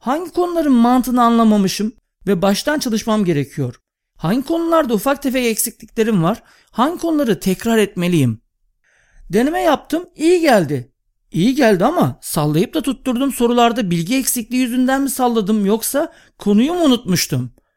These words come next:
Özellikle sosyal ve fende soru bana hatırlamam gereken başka bir denemede işime yarayacak bir bilgi veriyor muydu?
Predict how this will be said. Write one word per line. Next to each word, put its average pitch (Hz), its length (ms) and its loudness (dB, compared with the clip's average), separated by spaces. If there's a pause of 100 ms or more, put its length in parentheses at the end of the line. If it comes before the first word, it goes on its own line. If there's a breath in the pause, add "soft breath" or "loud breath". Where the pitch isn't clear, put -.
(580)
Özellikle 247 460 0
sosyal 320 480 0
ve 349 80 0
fende 320 320 0
soru 233 320 -2
bana 254 160 2
hatırlamam 269 540 0
gereken 262 500 -2
başka 240 300 -2
bir 226 160 -4
denemede 240 440 0
işime 240 260 -4
yarayacak 233 440 0
bir 220 200 -2
bilgi 214 300 0
veriyor 240 320 4
muydu? 143 480 -2